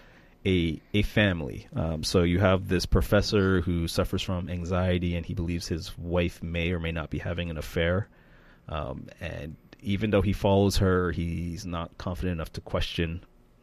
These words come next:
her. But his mother and sister are known for meddling, even when they shouldn't, and meddling when they don't have all the information.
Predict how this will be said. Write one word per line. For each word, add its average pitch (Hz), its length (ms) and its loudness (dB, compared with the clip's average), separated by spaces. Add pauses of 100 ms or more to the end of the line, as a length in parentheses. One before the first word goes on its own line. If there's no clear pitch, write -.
her. 87 320 -2 (400)
But 95 260 4
his 92 600 2 (200)
mother 107 520 4
and 95 180 -2
sister 110 640 6
are 90 500 2
known 98 220 2
for 92 400 0
meddling, 104 800 0 (320)
even 101 220 2
when 95 140 2
they 87 80 2
shouldn't, 110 500 0 (640)
and 95 240 2
meddling 107 340 4
when 98 80 2
they 92 80 2
don't 92 220 0
have 92 180 -2
all 87 220 0
the 95 100 0
information. 104 640 2